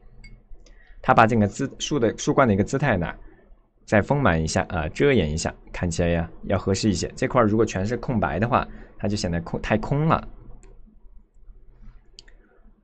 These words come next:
好，这块儿画出来了，我们要开始画主干了哈。上面推一推，推一推啊，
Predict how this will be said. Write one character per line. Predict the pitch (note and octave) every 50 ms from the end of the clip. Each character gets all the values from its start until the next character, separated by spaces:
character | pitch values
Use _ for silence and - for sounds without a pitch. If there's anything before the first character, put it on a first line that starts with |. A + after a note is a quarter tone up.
| _
好， | - - C3 -
这 | - - D#3+
块 | D#3+ D#3+
儿 | C#3
画 | - C#3 C3+
出 | B2+ - B2+
来 | A2+
了， | G2+ G2
我 | G2+
们 | G2+ A2
要 | A2 G#2+
开 | A2 - A#2+
始 | A2 A#2
画 | G#2+ - A2+ G2
主 | - - F2+
干 | E2+ - A2 A#2
了 | G#2+ F2
哈。 | E2+ F#2+ E2+ E2 - - - - - - - - - - - - - - - - - - - - - - - - - - - - - - - - - - - - - - - - - - - - - - - - - - - - _ - _ _ _ - - - - - - - - - - - - - - - - - - - - - - - - - - - - - _ _ _ - - - - _ - - - - _ _ -
上 | - - A2 G#2
面 | G2+ F#2+
推 | F2+ - C#3 C#3
一 | B2+
推， | - A2+ A2+ A2
推 | - A#2+ A2+
一 | G#2
推 | G#2+ G2+ G#2
啊， | - - F2 D#2+ B1+